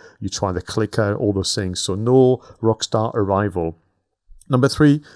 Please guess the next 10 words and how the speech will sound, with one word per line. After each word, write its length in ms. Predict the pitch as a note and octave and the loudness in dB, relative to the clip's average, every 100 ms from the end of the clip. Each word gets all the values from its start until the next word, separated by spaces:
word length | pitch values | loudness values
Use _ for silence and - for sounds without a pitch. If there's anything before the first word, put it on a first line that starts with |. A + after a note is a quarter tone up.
| - | 2
be 120 | B2 | 4
on 160 | A#2+ A#2 | 4 4
brand. 400 | A2 F#2+ F2+ F#2+ | 2 2 -2 -2
Where 220 | G#2+ A2+ | 2 2
possible, 640 | - - B2 - A2 A2 A2+ | 0 -4 -4 -4 0 0 -2
claim 440 | - - G#2+ A2 G#2 | -10 -8 -4 -4 -4
the, 120 | - | -6
the 140 | G#2 | -6
virtual 320 | F#2+ G2+ - G2 | 0 0 0 -4
space 500 | - - G2 F#2+ | -2 0 2 0